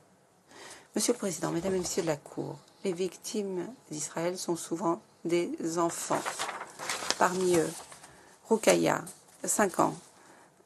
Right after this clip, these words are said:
abattue d'une balle dans le dos par les forces israéliennes le sept janvier à un poste de contrôle de la Cisjordanie.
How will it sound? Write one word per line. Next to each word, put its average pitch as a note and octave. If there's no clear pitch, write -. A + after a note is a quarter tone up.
abattue F3+
d'une D#3+
balle D3+
dans D3+
le D3
dos D#3
par E3
les D#3
forces -
israéliennes D#3+
le D3+
sept -
janvier D3
à F3
un E3+
poste F3+
de F#3
contrôle E3
de E3+
la D#3+
Cisjordanie. D3+